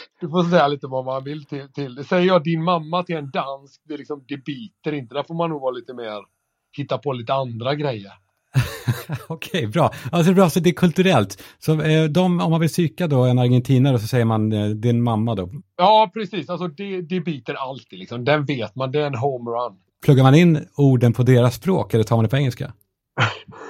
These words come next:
Speaker 1: Ja, framförallt är det ju de första orden du lär dig när du är utomlands. Det är ju, det vet ju alla. Det spelar nog ingen roll om det är sport eller arbetsliv eller bara turism, så är det ju de fula orden.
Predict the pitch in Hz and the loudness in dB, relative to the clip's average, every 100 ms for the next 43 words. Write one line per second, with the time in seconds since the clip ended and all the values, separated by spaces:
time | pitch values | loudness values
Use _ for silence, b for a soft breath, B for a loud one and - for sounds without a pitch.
0 | B B 131 120 120 135 151 151 123 120 | B B 0 2 4 4 4 4 4 2
1 | 127 117 139 - 131 120 113 113 120 120 | 0 2 0 0 -2 0 -2 -2 0 0
2 | 110 107 131 139 131 123 117 113 101 101 | 0 0 0 0 -2 -2 -4 -6 -8 -8
3 | 101 92 113 107 104 110 113 127 117 107 | -8 -4 -2 -2 -6 -12 -12 -6 -6 -2
4 | 104 98 92 104 - 117 113 107 107 104 | -2 -2 -8 -10 -8 -8 -6 -10 -10 -10
5 | 95 95 95 95 107 101 - 107 110 98 | -12 -14 -18 -8 -8 -6 -2 2 2 0
6 | 92 - 104 101 98 101 104 92 - 113 | -10 -12 -10 -8 -8 -6 -6 -6 -8 -8
7 | 104 95 - - 110 104 98 104 - 123 | -8 -10 -12 -2 -2 0 -2 -2 0 0
8 | 95 127 98 90 | 2 2 2 -4